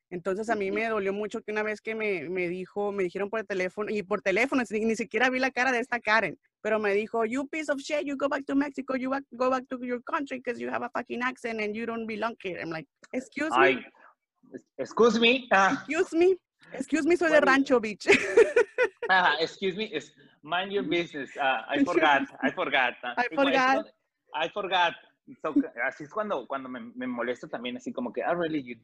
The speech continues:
Speaker 2: damn bitch, you really want me to talk with an accent?" Sí, ah, I can talk with an accent too, so I, you can learn my language. Y empiezo a hablar en español, le digo, "No es mi pedo que tú no entiendas español, aprende mi lenguaje que yo aprendí el tuyo y te chingué."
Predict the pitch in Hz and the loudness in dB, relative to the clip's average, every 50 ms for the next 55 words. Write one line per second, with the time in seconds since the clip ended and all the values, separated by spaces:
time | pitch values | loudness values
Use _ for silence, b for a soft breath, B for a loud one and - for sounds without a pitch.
0 | _ _ _ - 120 131 135 135 131 151 139 - - - 110 101 110 120 135 143 | _ _ _ -2 -2 0 0 2 2 2 2 0 0 0 0 2 2 2 2 4
1 | 143 143 156 151 143 - - 131 127 - - 135 127 - 117 113 113 127 - - | 2 2 2 0 -2 0 2 2 2 2 2 0 0 0 0 0 0 -2 -2 -4
2 | - 170 151 _ - - 175 156 - 139 139 131 131 131 - - 127 127 - 196 | -6 -6 -6 _ -2 0 0 0 4 4 4 6 4 4 2 0 -2 -2 0 -2
3 | 214 214 - 196 170 147 - 147 147 143 - - 113 110 113 123 143 - - - | -2 0 4 4 4 2 2 0 -2 0 0 -2 -2 0 0 -2 -2 -4 -8 -12
4 | 151 135 127 - - 151 156 143 139 - 135 127 127 131 123 120 139 139 131 - | -12 -12 -10 -6 -4 -2 -2 -2 -2 0 2 2 2 2 0 -2 -6 -6 -6 -6
5 | 143 135 135 135 143 160 170 180 170 147 123 120 110 - 107 117 123 151 175 185 | -6 -6 -4 -2 -2 -2 -2 -2 -4 -6 -6 -6 -6 -12 _ -8 -6 -6 -6 -4
6 | 170 156 143 147 147 - - - _ _ - 160 147 147 143 135 123 139 139 147 | -4 -6 -6 -6 -8 -12 -18 -20 _ _ -2 0 2 2 2 0 -2 0 0 0
7 | 151 - - 202 202 196 196 185 185 180 175 170 165 143 - - 139 139 156 160 | 0 2 2 2 2 2 2 2 2 2 0 -4 -6 -10 -10 -12 -10 -8 -6 -4
8 | 156 147 131 135 131 151 165 175 165 139 - 175 170 151 135 135 - - 151 151 | -4 -4 -4 -4 -6 -8 -8 -10 -8 -4 -2 0 0 0 -2 -4 -6 -6 -6 -6
9 | 143 135 127 143 135 123 117 _ _ _ - - 98 113 135 127 107 - 113 117 | -6 -6 -6 -6 -8 -8 -10 _ _ _ -18 -14 -10 -6 -4 -4 -2 -2 -2 -4
10 | 143 170 180 170 131 117 107 117 131 - - 180 - - 147 139 143 135 - 143 | -2 -2 -2 -2 -2 -2 0 -2 0 0 0 0 2 2 2 4 4 2 2 0
11 | 135 131 135 131 123 - 151 156 156 - - 113 - - 110 104 104 110 143 156 | 0 0 0 0 2 2 2 2 2 0 0 -4 -4 -6 -10 -6 -2 2 2 2
12 | 107 | 2